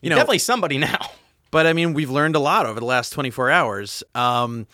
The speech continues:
Speaker 2: so most recently, he was Sessions' chief of staff. He was described in press reports as sort of a White House loyalist within the D O J, that he was the eyes and ears of the West Wing over there, and that a lot of times the West Wing would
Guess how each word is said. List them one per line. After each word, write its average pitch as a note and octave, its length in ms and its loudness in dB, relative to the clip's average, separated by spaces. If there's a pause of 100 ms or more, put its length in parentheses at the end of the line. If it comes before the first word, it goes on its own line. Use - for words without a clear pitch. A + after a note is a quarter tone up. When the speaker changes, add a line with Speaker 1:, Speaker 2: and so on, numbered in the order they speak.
(920)
Speaker 2:
so F#3 360 4
most G3+ 300 2
recently, G3+ 320 -2
he D#3+ 180 -2
was C#3+ 280 2
Sessions' B2+ 580 -2
chief B2+ 260 -6
of A2 100 -6
staff. A2+ 440 0
He B2 100 -6
was A2+ 120 -8
described C#3 400 0
in B2 80 -6
press A2+ 280 -6
reports A2+ 400 -6
as G#2 220 -8
sort - 260 -6
of G2+ 80 -6
a G#2 60 -4
White G2 240 -6
House G#2 440 -4
loyalist A2 640 -6
within A#2 320 -8
the B2+ 60 -2
D C#3 200 -4
O D3 120 2
J, D3+ 280 0
that C3 120 -2
he A#2 140 -8
was A2 180 -6
the A2+ 100 -6
eyes G#2+ 340 -2
and G#2+ 80 -8
ears G#2 220 -8
of F#2+ 100 -14
the G2+ 80 -8
West G2+ 280 -8
Wing G#2 380 -8
over A2 240 -6
there, G#2 420 -2
and G#2+ 120 -8
that G2+ 140 -6
a A2 40 -6
lot A2 120 2
of A2 60 -6
times G#2+ 300 -8
the F#2+ 100 -8
West G#2 260 -6
Wing G#2+ 160 -8
would F#2+ 160 -12